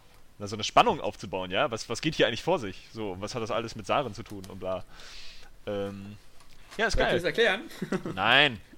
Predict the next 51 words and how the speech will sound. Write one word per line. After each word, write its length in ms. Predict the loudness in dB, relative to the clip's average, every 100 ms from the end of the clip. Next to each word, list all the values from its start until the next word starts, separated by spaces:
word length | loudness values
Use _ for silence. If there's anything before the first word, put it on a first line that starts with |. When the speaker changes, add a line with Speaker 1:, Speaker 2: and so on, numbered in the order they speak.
| -8 -4
Speaker 1:
Ah, 260 | 6 8 10
weil 140 | 8
ich 140 | 6 -2
wurde 160 | -2
jetzt 60 | -2
schon 80 | -2
so 80 | -4
viel 160 | -4
gespoilert 400 | -2 2 4 4
in 40 | 4
dieser 220 | 0 2
Reihe. 220 | 4 2
Das 120 | 0
ist 120 | -4
übrigens 240 | -2 -2 4
auch 160 | 4
ein 80 | 4
Grund, 200 | 2 4
warum 180 | 4 4
man 120 | 0
so 120 | -4 -6
gewisse 260 | -6 -6
Pflichtspiele 480 | -6 -6 -6 -4 -4
nicht 140 | -2
erst 200 | -2 0
drei 120 | 4 6
Jahre 180 | 6
später 240 | 2 -2 0
nachholen 300 | 0 0 4 6
sollte. 320 | 4 2 -6 -6
Speaker 2:
<laughs> 60 |
Speaker 1:
Oder 180 | 2 2
sieben 300 | 2 -2 0
Jahre. 260 | 0 0 -2 -8 -12 -14 -6 4
Ähm, 680 | 8 8 8 4 -2 -8 -10 -12 -10
so, 240 | -4 -2 2
die 120 | 4
M-Games 360 | 6 6 4
hat's 140 | 0 0
ja 80 | 2
auch 100 | 4
wieder 160 | 2
geschafft 320 | 0 -2 -4
mit 120 | -6 -4
ihren, 260 | -4 -2
da, 180 | -2 0
hier 320 | -2 -4 -4
fünfzig 300 | -4 -6 -6
besten 240 | -6 -6 -6
Spielmomente. 540 | -8 -8 -4 -4 -6 -8 -10 -10 -10 -12 -14 -10 -2
Ähm, 500 | 0 0 -4 -8